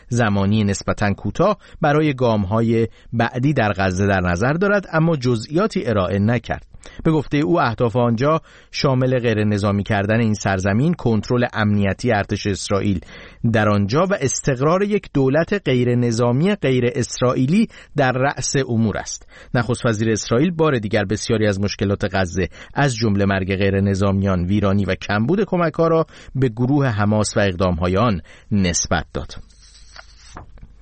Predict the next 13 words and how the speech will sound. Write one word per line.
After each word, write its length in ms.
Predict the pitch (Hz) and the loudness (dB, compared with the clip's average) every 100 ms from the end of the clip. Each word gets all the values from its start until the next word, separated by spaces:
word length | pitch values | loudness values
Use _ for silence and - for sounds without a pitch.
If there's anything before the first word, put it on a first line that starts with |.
| - - - - - - - - | -20 -20 -20 -20 -20 -20 -6 -2
مسعود 320 | 156 196 196 | 0 2 0
پزشکیان 540 | 185 151 147 - 175 | 0 -2 -2 -2 0
در 160 | 156 143 | 2 0
میانهٔ 460 | 135 135 135 139 135 | 0 0 0 0 0
بحران 600 | 131 117 120 123 123 120 | 0 2 2 2 0 0
کمبود 460 | 120 107 104 110 117 - | 0 0 0 0 -2 0
آب 200 | 110 107 | 0 2
و 80 | 104 | 0
خاموشی‌های 760 | 110 101 101 - 98 101 104 | 2 2 0 0 2 2 2
پیاپی 540 | - 98 95 - 98 | 0 0 0 2 0
تابستان 520 | 95 98 90 - 98 98 | 2 0 -2 -2 0 0
امسال 400 | 95 - 165 147 | 0 0 0 0
می‌گوید 440 | 113 117 127 | 0 2 0